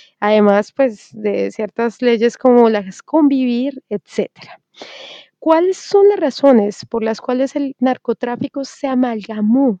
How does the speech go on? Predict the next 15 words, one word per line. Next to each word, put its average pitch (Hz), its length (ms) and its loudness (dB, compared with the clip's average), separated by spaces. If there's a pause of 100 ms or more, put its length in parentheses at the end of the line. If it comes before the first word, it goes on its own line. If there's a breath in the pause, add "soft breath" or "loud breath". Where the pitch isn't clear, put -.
(100)
de, 202 640 -4 (320 soft breath)
con 247 200 6
diferentes 220 640 -2
fuerzas 294 460 -2
políticas 254 720 -6
en 233 120 0
Colombia? 220 600 -2 (800)
¿Cuál 269 240 -2
podría 277 400 0
ser 277 200 -4
como 208 500 2
una 233 240 4
hipótesis 233 640 0
que 214 100 -6
podríamos 208 800 -6